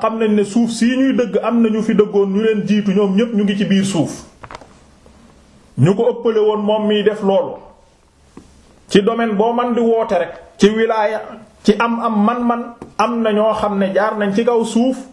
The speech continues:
ëppale woon la ko te ñu ngi ci biir suuf. Te borom bi sàkk asamaan ak suuf mooy ki nga xam ne moo tere nit kiy doxe noonu.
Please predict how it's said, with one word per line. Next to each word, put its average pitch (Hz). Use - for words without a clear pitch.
ëppale 247
woon 208
la 202
ko 196
te 196
ñu 208
ngi 214
ci 196
biir 190
suuf. -
Te 175
borom 226
bi 226
sàkk 233
asamaan 208
ak 196
suuf 262
mooy 208
ki 220
nga 233
xam 208
ne 190
moo 226
tere 214
nit 220
kiy 226
doxe 220
noonu. 185